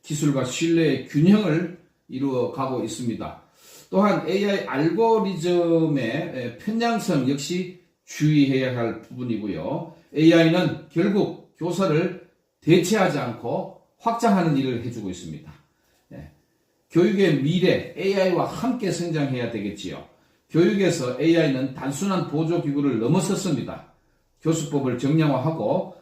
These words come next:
학습을 최적화하여, 예, 행정 또한 자동화시켜주고 있습니다. 궁극적으로는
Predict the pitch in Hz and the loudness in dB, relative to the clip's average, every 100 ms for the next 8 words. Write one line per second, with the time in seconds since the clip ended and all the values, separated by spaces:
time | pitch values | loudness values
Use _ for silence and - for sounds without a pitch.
0 | - - 196 170 - - 202 208 196 175 | -16 -10 -4 -2 -4 -4 -2 -2 -2 0
1 | 151 107 78 - _ _ _ - 90 90 | 0 0 -6 -14 _ _ _ -16 -14 -14
2 | - - 143 139 127 123 185 214 196 - | -14 -4 0 0 -2 0 2 2 0 -6
3 | _ _ - 131 143 147 127 101 92 - | _ _ -16 -6 -2 0 -2 -4 -8 -12
4 | - 120 101 127 117 98 107 95 - 87 | -6 -6 -6 -6 -6 -6 -6 -8 -8 -12
5 | - _ _ _ 127 151 269 - 226 185 | -18 _ _ _ -2 0 0 0 2 2
6 | 160 175 131 87 | 4 2 0 -4